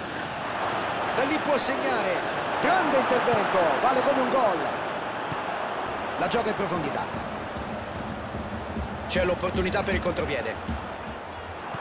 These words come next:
Shaw. Greenwood.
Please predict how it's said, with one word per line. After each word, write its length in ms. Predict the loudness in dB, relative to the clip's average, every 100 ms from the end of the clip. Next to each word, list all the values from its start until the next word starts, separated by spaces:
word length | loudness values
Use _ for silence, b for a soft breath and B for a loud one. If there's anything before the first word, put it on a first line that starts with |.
| -6 -4 -4 -4 -4 -4 -4 -4 -4 -4 -4 -2
Shaw. 420 | 2 4 4 2 -2 -4 -6 -6 -8 -8 -8 -8 -8 -8 -8 -8 -2
Greenwood. 840 | 0 2 2 4 4 2 2 0